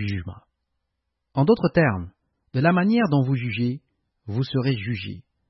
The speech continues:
Si vous jugez sans exercer la miséricorde, et si vous êtes dur envers les autres, et si vous offensez facilement, et si vous agissez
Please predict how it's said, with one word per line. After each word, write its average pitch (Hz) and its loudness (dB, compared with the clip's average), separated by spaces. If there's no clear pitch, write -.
Si - -4
vous 143 0
jugez 139 0
sans 131 -2
exercer 127 -2
la 113 0
miséricorde, 117 0
et 123 -2
si - -4
vous 131 0
êtes 127 -2
dur 110 2
envers 117 2
les 113 2
autres, - -2
et 127 -2
si 160 -2
vous 131 2
offensez 131 0
facilement, 123 -2
et 127 -4
si - -4
vous 135 0
agissez 131 0